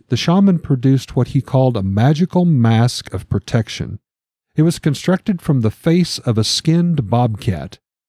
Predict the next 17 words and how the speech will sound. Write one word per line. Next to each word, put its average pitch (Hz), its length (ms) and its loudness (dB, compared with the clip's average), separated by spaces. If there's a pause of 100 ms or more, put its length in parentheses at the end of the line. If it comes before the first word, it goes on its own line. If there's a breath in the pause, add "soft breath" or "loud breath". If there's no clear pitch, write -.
(140)
and 127 160 2
he 120 100 4
helped 139 320 -2
her 131 100 0
tie 151 320 0
it 151 200 2
on 117 280 2
to 120 100 -2
disguise 95 560 -2
her 104 100 -6
face. - 580 -4 (300 soft breath)
The 127 80 0
shaman 151 380 0
then 139 200 2
told 127 260 0
Running 127 360 2
Deer, 92 380 -2